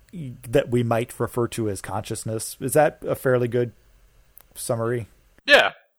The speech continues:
Speaker 1: So, like, it's hard to, it's hard to describe, but, like, we do feel like there is this conscious awareness of our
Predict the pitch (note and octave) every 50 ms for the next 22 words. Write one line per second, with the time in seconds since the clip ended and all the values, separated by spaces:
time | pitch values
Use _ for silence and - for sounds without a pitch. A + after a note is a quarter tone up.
0 | _ _ _ _ _ - - A3+ A3 G#3+ G#3+ G#3 - - - - - _ _ _
1 | _ _ _ - F#3+ F#3+ - G#3+ B3+ C4 F#3+ G#3+ G#3 - - - E3 F3+ G3 G#3
2 | G3+ G3+ G3 F3 - - A#3 A3+ F3+ B2+ C3 B2 B2 A#2+ A#2+ - - D3 D3 C#3
3 | E3 A3+ G#3 - - G3+ F3+ D#3+ C#3+ C3 A#2+ A#2+ - - B2+ B2 B2 C3 C3 A2
4 | - - A2+ A2 G#2 - - - - - _ _ _ _ _ _ _ _ _ _
5 | _ _ _ _ _ _ - - - C3 C#3+ - C#3 B2+ - - A#2 A2 A#2 B2
6 | C3 B2+ A#2 G2+ - - A2 G#2+ G2+ G#2+ G#2+ G#2+ G#2 G2+ G2 G2 G2